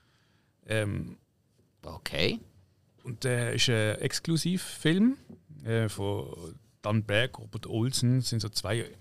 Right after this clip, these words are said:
Speaker 1: ich kennt viele, die die gemacht haben, sind noch bekannt, aber, äh, mitspielt dort Micah Monroe, sie hat It Follows,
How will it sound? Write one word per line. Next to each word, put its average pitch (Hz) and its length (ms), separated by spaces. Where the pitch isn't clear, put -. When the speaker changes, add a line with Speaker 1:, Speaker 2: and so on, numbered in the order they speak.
Speaker 1:
ich - 140
kennt 113 220
viele, 98 180
die 104 120
die 101 100
gemacht 104 320
haben, 101 100
sind 101 340
noch 107 140
bekannt, 131 720
aber, 120 320
äh, 113 200
mitspielt 127 520
dort 120 220
Micah 123 460
Monroe, 160 540
sie - 160
hat - 200
It 123 160
Follows, 143 680